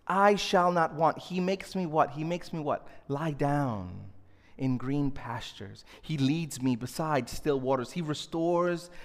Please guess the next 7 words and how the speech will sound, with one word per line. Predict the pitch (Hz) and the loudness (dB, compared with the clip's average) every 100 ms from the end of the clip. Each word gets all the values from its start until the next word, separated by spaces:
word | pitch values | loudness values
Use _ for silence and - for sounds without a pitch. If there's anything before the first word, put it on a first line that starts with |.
| - | -8
my | 147 143 139 | 0 2 2
soul. | - - - 147 143 123 110 95 90 85 - 107 - - - - _ _ _ _ _ _ | -2 -8 -2 0 0 0 -4 -6 -10 -14 -18 -20 -20 -20 -20 -20 _ _ _ _ _ _
He | - 170 | -8 -2
makes | 151 156 - | 0 -2 -4
me | 160 151 | -4 -2
lie | 135 123 127 | -2 -4 -8
down. | 117 110 95 92 | -10 -12 -14 -18